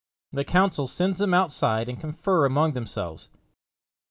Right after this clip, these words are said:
They decide to prevent the spread of the apostles' doctrine by threatening Peter and John not to preach or teach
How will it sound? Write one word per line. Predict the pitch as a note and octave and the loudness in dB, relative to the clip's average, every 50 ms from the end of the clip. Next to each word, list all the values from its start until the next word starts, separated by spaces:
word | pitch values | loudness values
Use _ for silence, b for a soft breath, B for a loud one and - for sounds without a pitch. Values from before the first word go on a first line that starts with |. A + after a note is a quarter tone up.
| _ _ | _ _
They | - B2+ A#2+ D#3 F#3 G#3+ | -10 0 4 4 4 4
decide | G#3 F#3+ - - E3+ D#3 D#3+ D#3 | 4 0 2 2 4 4 2 2
to | - - D#3+ | -2 -8 -8
prevent | - E3 D3+ C3+ A#2+ C#3 D#3+ G3+ F#3 - C#3+ | -4 -4 -4 -2 2 2 2 2 2 -4 -8
the | D3+ D#3 | -8 -8
spread | - - - D#3+ E3 F3+ | -8 -4 0 2 2 2
of | F3+ F3 | 2 0
the | E3+ E3+ | -2 -2
apostles' | D#3 - - E3 E3+ F3 E3+ - D3+ D3+ | -2 0 0 2 2 0 0 -2 -4 0
doctrine | C#3 D3+ C#3 C3 C3 - - A#2+ A#2+ A#2+ | 4 4 4 4 2 0 -4 -6 -4 -2
by | A2 A#2+ A#2+ | 0 0 0
threatening | - - - F3 F3 F#3+ G3 - - D#3+ E3 D#3 | -2 -4 -6 0 2 2 2 2 0 -6 -6 -6
Peter | - - - F#3+ E3 D#3+ | -8 -4 -4 -2 -2 -2
and | C#3 D3 D3+ | -4 -4 -4
John | C3+ C3+ C3 A#2 A2+ G#2+ G#2+ G#2+ - _ _ _ _ _ _ _ _ | 0 2 2 2 2 0 -2 -4 -10 _ _ _ _ _ _ _ _
not | - C3 C3+ C#3+ E3 F#3+ D#3 - | -2 0 2 4 2 2 0 -2
to | - F3+ | -4 -4
preach | D#3 - - E3 D#3 D3+ - - - | -4 -2 -2 0 0 0 -2 -6 -6
or | C3+ C3+ | -6 -6
teach | B2+ - - - G3+ D#3+ B2 G2+ - - | -6 -6 -2 0 0 0 0 -2 -6 -14